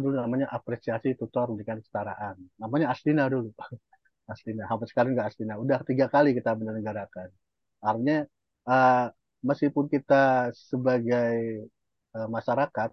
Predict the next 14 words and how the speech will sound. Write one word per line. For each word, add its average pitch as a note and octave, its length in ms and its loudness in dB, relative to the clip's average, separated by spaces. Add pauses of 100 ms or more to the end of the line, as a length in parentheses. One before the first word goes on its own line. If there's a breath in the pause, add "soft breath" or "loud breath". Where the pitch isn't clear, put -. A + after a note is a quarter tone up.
(160)
tapi G#2+ 260 -8
kita C3 200 -2
berupaya A#2 400 -4
juga A#2 400 -2
bagaimana, A2+ 480 -4 (600)
ayo E3 200 0
kita A#2+ 200 -2
bikin C#3+ 260 -4
yuk, - 40 -12 (380)
teman-teman, A#2+ 400 -4 (480)
penghargaan A2+ 560 -2
pada G#2 240 -4
tutor. G2+ 320 -6
Walaupun, A2 460 -4